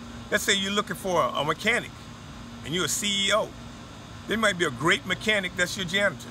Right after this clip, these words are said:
You don't know. So you want to leverage your team and leverage the experts wherever they are. This is Carl Henrick, Sharperson Junior, President, C E O of Sharperson's Executive Leadership,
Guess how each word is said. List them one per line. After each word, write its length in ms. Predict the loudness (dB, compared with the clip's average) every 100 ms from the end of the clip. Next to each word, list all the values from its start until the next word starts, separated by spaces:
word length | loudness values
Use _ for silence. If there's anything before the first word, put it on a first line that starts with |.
| -4
You 140 | 2
don't 240 | 2 2 0
know. 140 | -2 -4 -14 -14 -12 -12 -6
So 100 | 0
you 100 | 2
want 140 | 4
to 60 | 4
leverage 760 | 6 8 6 6 0 0 -4 -4
your 140 | -4
team 380 | -2 0 0 -4 -8 -12 -12 -12 -12 -10 -2
and 160 | 0 2 6
leverage 560 | 6 6 2 -4 -6 -8
the 80 | -6 0
experts 600 | 0 0 -4 -4 -4 -8 -12 -10 -4
wherever 420 | -2 2 0 0
they 160 | -2
are. 200 | -2 -2 -8 -12 -12 -14 -14 -12 -12 -6 -2
This 160 | 0
is 120 | -2 4
Carl 360 | 6 8 6
Henrick, 300 | 2 -4 -6 -10 -12 -12 -4
Sharperson 680 | 4 4 4 0 -2 -4 -6 -8 -6
Junior, 320 | -4 -4 -8 -14 -14 -14 2
President, 420 | 4 4 0 -8 -12 -10
C 400 | -2 0 2 2
E 60 | 2
O 180 | 2
of 140 | 0 -2
Sharperson's 680 | 8 8 8 0 -4 -2
Executive 480 | -4 2 2 2 0
Leadership, 400 | 0 0 -2 -6